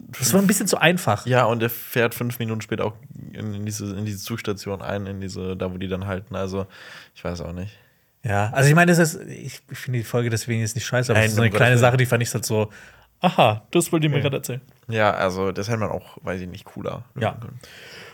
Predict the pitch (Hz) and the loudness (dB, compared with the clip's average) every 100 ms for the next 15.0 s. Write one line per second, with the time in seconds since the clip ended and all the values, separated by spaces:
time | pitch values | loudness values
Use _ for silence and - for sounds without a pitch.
0 | - 302 185 - - 113 117 - _ 113 | -10 2 2 2 -4 -4 -4 -8 _ 2
1 | 120 170 220 - - 143 147 160 127 143 | 2 2 0 -2 -2 -2 0 -2 -2 0
2 | 147 151 151 143 156 156 147 151 196 233 | 0 0 -2 -4 -6 -4 -4 -2 0 -2
3 | - 127 104 98 - 104 95 - 117 113 | -4 -8 -6 -8 -4 -2 -2 -4 -10 -8
4 | 107 156 - - - 98 98 104 101 123 | -8 -8 -10 -14 -12 -10 -8 -8 -6 -6
5 | 151 147 120 107 92 104 113 - 90 104 | -4 -4 -2 -2 -2 -2 -4 -4 -8 -4
6 | 135 170 101 95 95 101 - 98 - 95 | -4 -2 -4 -4 -6 -8 -6 -8 -6 -8
7 | 98 98 87 98 101 90 78 92 107 107 | -6 -4 -2 0 -2 -4 -6 -6 -8 -6
8 | 92 - - 95 95 110 123 - 104 - | -8 -10 -12 -10 -8 -10 -12 -14 -10 -12
9 | - _ - - _ _ 117 135 139 175 | -12 _ -20 -20 _ _ -2 2 4 2
10 | 131 185 185 151 117 110 104 101 107 107 | 0 -2 -2 -4 -2 0 -2 -4 -4 -2
11 | 110 113 120 - 131 202 - 110 - 120 | 0 2 2 2 -2 0 -4 -4 -4 -2
12 | 113 80 107 - 98 104 98 104 113 117 | 2 2 2 -2 -4 0 0 -2 -4 -2
13 | 107 98 107 160 160 147 143 139 123 - | 0 2 4 4 4 -2 -2 0 -2 -2
14 | 131 131 123 - 131 143 120 - - 95 | -2 -2 -6 -2 -2 -2 -4 -6 -6 -10